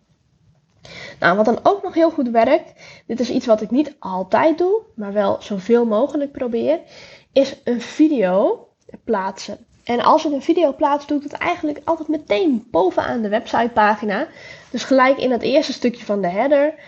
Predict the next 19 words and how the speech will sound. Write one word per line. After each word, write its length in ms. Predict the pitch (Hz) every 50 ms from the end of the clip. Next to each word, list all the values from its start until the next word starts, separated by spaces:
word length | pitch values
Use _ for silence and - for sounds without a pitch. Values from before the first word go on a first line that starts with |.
| - - _ _ _ _ _ _
voeg 260 | - - 339 339 -
ik 80 | 294 254
dan 140 | 247 240
vaak 320 | 240 - 226 220 226 220 -
een 80 | 220
video 360 | 214 - 262 220 208 165 170 180
toe. 140 | - 139
En 100 | 151 190
die 120 | 214 240 226
video 400 | - 339 339 330 311 285 277 262
die 100 | 247 240
speelt 340 | - - - 285 285 294 294
zich 160 | - 247 -
automatisch 720 | - - 240 233 - 233 226 226 240 233 226 - - -
af. 400 | - 175 151 - - - - _ _ _ _ _ _ _ _ _ _ _ _ _ _ _ _ _ _ _ - - - _
En 160 | - 240 220
in 140 | - 254 262
die 120 | 269 240
video 500 | - - 233 247 233 220 220 220 240 240